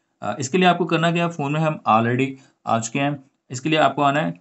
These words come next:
सेटिंग में। सेटिंग में आने के बाद आप यहाँ पर देखेंगे ऑटो रिकॉर्ड कॉल्स का ऑप्शन आपके पास आ रहा है। आप इसको on करेंगे तो रिकॉर्ड जो, सॉरी, कॉल है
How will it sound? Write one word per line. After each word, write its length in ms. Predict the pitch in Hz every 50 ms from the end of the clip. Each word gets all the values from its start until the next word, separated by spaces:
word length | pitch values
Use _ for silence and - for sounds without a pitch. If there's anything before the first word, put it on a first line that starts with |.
| _ -
सेटिंग 360 | - - 135 123 - 131 139
में। 260 | 151 170 185 180 - _ -
सेटिंग 320 | - - 156 147 180 185
में 100 | 185 180
आने 160 | 160 151 151
के 60 | 151 147
बाद 240 | 143 143 147 - -
आप 180 | - 123 127 147
यहाँ 120 | 143 139
पर 60 | 139
देखेंगे 300 | 131 131 131 147 165 165 - _ -
ऑटो 500 | 120 135 139 139 - 160 165 165 165 - - _ _ _ -
रिकॉर्ड 520 | 113 113 - - 131 127 131 135 143 147 - _ _ -
कॉल्स 360 | - 123 110 110 110 110 107
का 120 | - - 107
ऑप्शन 260 | 98 - - 110 101
आपके 180 | 92 90 90
पास 220 | 90 92 87 87 -
आ 100 | 92 87
रहा 120 | 90 107
है। 80 | 127 - _ _ _ _ _ _ -
आप 140 | - 143 156
इसको 280 | 160 - 180 185 180 185
on 80 | 185
करेंगे 300 | 180 180 175 175 180 190
तो 220 | 180 185 190 - 135
रिकॉर्ड 480 | 127 127 - 135 135 139 143 151 156 - -
जो, 140 | - 131 127
सॉरी, 240 | 120 - 131 110 110
कॉल 400 | 107 - - 131 143 160 170 170
है 220 | 170 170 185 185